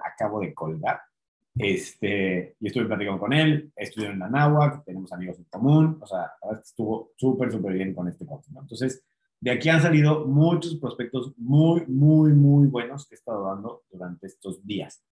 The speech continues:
Entonces, esta es una muy buena opción, pero ¿cuál es el detalle? Uno, tienes que contestar cada uno de los mensajes que te mandan de informes, y es una flojera,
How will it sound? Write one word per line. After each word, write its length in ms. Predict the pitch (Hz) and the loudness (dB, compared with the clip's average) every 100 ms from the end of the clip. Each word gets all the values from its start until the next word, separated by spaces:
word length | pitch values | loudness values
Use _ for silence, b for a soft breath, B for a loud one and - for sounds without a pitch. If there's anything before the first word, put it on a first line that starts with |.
| _ _ _ | _ _ _
Entonces, 320 | 101 110 - | -8 -8 -6
esta 260 | - 147 143 | -2 0 2
es 80 | 143 | 2
una 380 | 143 139 - - | 4 2 0 -8
muy 420 | 117 143 170 165 | 0 2 4 4
buena 260 | 143 117 110 | 2 0 -6
opción, 380 | - 95 82 - _ _ _ _ _ | -10 -12 -12 -14 _ _ _ _ _
pero 540 | 127 131 135 143 - _ _ | -4 0 0 -2 -8 _ _
¿cuál 240 | 120 113 | -8 -6
es 80 | 117 | -6
el 100 | 110 | -6
detalle? 440 | 113 - 120 95 - _ _ _ _ | -6 -4 -4 -4 -10 _ _ _ _
Uno, 500 | 139 147 135 - - _ _ - | 4 6 6 2 -10 _ _ -8
tienes 260 | 127 139 | -4 -2
que 80 | 135 | -4
contestar 480 | 113 95 - 123 - | -6 -6 -4 -4 -2
cada 320 | 131 131 127 | 0 0 -2
uno 200 | 123 123 | -4 -6
de 60 | 107 | -8
los 220 | 104 - | -10 -14
mensajes 400 | 95 101 98 104 | -8 -8 -8 -12
que 120 | 85 | -12
te 80 | 90 | -8
mandan 340 | 92 92 95 | -6 -6 -6
de 80 | 90 | -8
informes, 560 | 85 101 98 98 120 _ | -8 -8 -6 -6 -10 _
y 60 | 85 | -16
es 120 | - | -12
una 120 | 95 | -10
flojera, 540 | 101 87 117 - 147 | -8 -6 -6 -6 -10